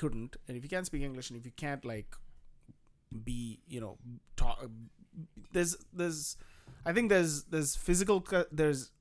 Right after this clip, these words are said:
emotional charisma and there's physical charisma. So there's people who have, you know, there's people who have it. And I think this guy's strength was physical charisma. He, if he had, had given, been, have,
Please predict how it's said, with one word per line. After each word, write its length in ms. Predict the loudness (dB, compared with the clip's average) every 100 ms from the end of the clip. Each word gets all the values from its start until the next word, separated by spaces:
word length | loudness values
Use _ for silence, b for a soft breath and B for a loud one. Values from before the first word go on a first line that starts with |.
| _ _ _ _
emotional 440 | 0 2 2 2 2
charisma 360 | 2 2 0
and 100 | -2
there's 140 | 2 4
physical 360 | 4 2 -6
charisma. 360 | -10 -12 -12 -16 -18
So 140 | -10
there's 80 | -4
people 240 | 6 8 8
who 60 |
have, 180 | 4 -2 -16 -14
you 100 | -10
know, 120 | -10 -8
there's 140 | -4
people 260 | 0 2 4
who 80 |
have 220 | 4 4 -8 -8
it. 260 | -8 -8 -12 b b b b b b b -4
And 200 | -4 -4 -6
I 60 | 0
think 220 | 2 6
this 160 | 6 6
guy's 340 | 6 6 0 -4 _ _ -8
strength 480 | -2 2 4 4 2
was 180 | -2 0
physical 400 | 2 2 0 -4
charisma. 360 | -4 -6 -6 -6
He, 180 | -6 -4
if 80 |
he 120 | 0 2
had, 260 | 4 2
had 280 | 0 -4 -4
given, 180 | -8 -8
been, 140 | -6 -6
have, 300 | -4 -4